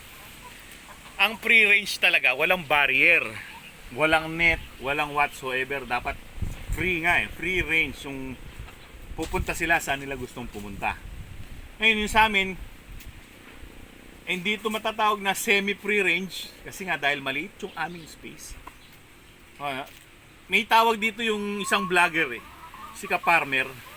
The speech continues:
Tawag niya dyan, happy chicken. Yung masaya yung manok na hindi siya nakukontain kasi nakakalaya,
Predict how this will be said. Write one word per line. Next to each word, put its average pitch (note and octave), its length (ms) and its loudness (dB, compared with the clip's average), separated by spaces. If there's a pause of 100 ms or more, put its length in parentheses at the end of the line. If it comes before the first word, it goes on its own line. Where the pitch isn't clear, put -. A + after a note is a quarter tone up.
(420)
Tawag G3 320 4
niya G3 160 0
dyan, D#3 280 4
happy D3 360 0
chicken. A#2 480 -6 (720)
Yung F3+ 200 -6
masaya A3+ 360 6
yung G#3+ 160 0
manok F#3 320 0 (880)
na D3+ 80 -2
hindi D#3 240 -8
siya E3+ 160 0
nakukontain D3+ 480 -4
kasi D3 160 -4
nakakalaya, C3 800 2